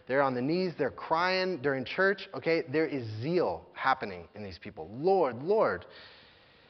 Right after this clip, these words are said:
And then it says, uh, "Did we not prophesy in your name?" These are people who know the mysteries of God. They have studied the Bible, and they've explained it, and they can explain it to people, and, and, uh, and they're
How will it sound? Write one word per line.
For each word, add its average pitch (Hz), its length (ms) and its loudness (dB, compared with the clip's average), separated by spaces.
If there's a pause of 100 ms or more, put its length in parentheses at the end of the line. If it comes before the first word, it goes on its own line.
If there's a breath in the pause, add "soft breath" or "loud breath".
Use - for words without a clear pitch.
(160 loud breath)
And 127 120 2
then 190 100 10
it 202 80 10
says, 160 540 6
uh, 147 320 12 (140)
"Did 196 180 6
we 214 160 6
not 165 320 4
prophesy 131 880 -2
in 131 160 -6
your 143 100 0
name?" 143 300 -4
These 190 180 -2
are 240 80 2
people 165 380 -2
who 165 280 -4 (160)
know 175 380 8
the 180 100 2
mysteries 170 480 0
of 135 120 -8
God. 127 260 4
They 151 80 2
have 175 120 4
studied 208 440 0
the 180 60 0
Bible, 123 480 2 (260 loud breath)
and 165 180 0
they've 156 200 4
explained 208 500 2
it, 220 80 6
and 151 100 -2
they 151 80 0
can 151 120 -4
explain 196 400 0
it 202 80 -2
to 160 80 -8
people, 190 300 -2
and, 151 340 -2
and, 151 340 -2
uh, 139 300 6 (100)
and 156 160 0
they're 143 160 4